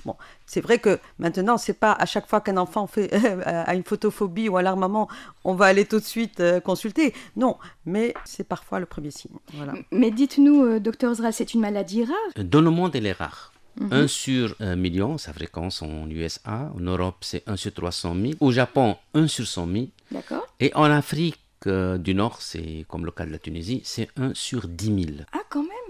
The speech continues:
Speaker 3: Oui, un sur dix mille.
Speaker 2: Et, et pourquoi est-ce que c'est beaucoup plus fréquent chez nous ?
Speaker 3: D'abord, je voudrais rappeler que les maladies héréditaires handicapantes chez les enfants sont fréquentes chez nous. Nous avons plus que vingt-cinq mille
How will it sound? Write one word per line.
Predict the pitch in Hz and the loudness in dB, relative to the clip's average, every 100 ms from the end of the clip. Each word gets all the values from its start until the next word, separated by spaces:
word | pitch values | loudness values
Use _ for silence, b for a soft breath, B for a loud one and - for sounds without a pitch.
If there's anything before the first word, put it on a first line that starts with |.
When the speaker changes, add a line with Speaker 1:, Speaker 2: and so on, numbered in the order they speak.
| 311 | -12
Speaker 3:
Oui, | - - - | -12 -14 -8
un | 123 | -8
sur | - | -6
dix | 78 78 | -8 -8
mille. | 82 - | -12 -2
Speaker 2:
Et, | 254 - 247 | 0 2 0
et | |
pourquoi | 233 220 - - 269 | -2 -6 -4 -2 -2
est-ce | 262 | -2
que | 254 | -6
c'est | - 208 | -4 -4
beaucoup | 226 254 | -2 -2
plus | 226 240 | -2 -4
fréquent | - 226 240 226 | -4 -2 -4 -4
chez | - | -2
nous ? | 226 226 | 0 0
Speaker 3:
D'abord, | 104 95 - 131 131 110 - | 0 -4 0 0 0 -4 -10
je | 95 90 | -6 -4
voudrais | 90 87 - 92 85 80 - | -4 -4 -4 -2 -2 -2 -4
rappeler | 85 - 127 156 - | -8 -4 -2 -2 -4
que | 82 80 | -6 -2
les | 147 | -2
maladies | 98 80 73 117 95 - | -2 -2 -6 -4 -4 -6
héréditaires | 85 71 85 110 95 | -10 -8 -4 -2 -2
handicapantes | 87 90 - 87 104 92 | -8 -10 -10 -6 -4 -2
chez | - | -4
les | 76 73 | -6 -6
enfants | 82 - 127 | -8 -4 -4
sont | - 87 | -4 -8
fréquentes | - 82 123 - | -10 -4 -4 -2
chez | 95 | 0
nous. | 135 135 - | 0 -2 -2
Nous | 117 120 | 0 2
avons | 120 139 131 | 2 2 0
plus | - 156 | -4 -6
que | - | -2
vingt-cinq | 113 90 139 135 - 135 120 | -4 -2 -2 -4 -6 -6 -6
mille | 95 85 | -8 -8